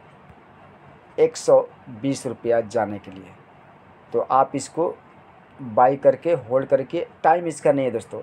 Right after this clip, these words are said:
लेकिन हाँ, ये guarantee है कि एक सौ बीस रुपया तक आपको चालीस रुपया का profit देने वाला है, मतलब कि आपको फिफ्टी परसेंट, मतलब अस्सी रुपये का stock एक सौ बीस रुपया आपको होने वाला है।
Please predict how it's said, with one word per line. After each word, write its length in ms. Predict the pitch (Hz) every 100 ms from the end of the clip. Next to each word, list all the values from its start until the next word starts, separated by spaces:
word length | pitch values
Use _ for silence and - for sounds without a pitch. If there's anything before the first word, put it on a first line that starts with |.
| 123
लेकिन 260 | 131 131
हाँ, 280 | 127 123 95 - - - - - - - -
ये 180 | 131 139
guarantee 380 | 131 135 139 170
है 100 | 165
कि 160 | 151
एक 80 | 143
सौ 120 | -
बीस 240 | 120 135 131
रुपया 260 | 117 117 110
तक 200 | 123 135
आपको 320 | - - - - - - - _
चालीस 340 | 175 170 175 143
रुपया 220 | 123 127
का 120 | 120
profit 340 | - 113 - 101
देने 220 | 110 104
वाला 180 | 107 104
है, 80 |
मतलब 300 | 107 110 127
कि 240 | 120 151 160 -
आपको 440 | 117 - - 104 - - - - - - - - -
फिफ्टी 360 | 160 - 196 190 -
परसेंट, 540 | 123 - 123 101 - - - - - - - - - - - - - - - -
मतलब 380 | 120 - 147 147 - - - - - - - -
अस्सी 300 | - 127 -
रुपये 220 | 165 160 -
का 140 | -
stock 280 | - 160 160
एक 140 | 127
सौ 120 | - 117
बीस 260 | 104 117
रुपया 300 | 107 104 110 110 - - - -
आपको 280 | 104 - 131 - -
होने 300 | 139 127 127
वाला 300 | 110 101 107
है। 260 | 101 104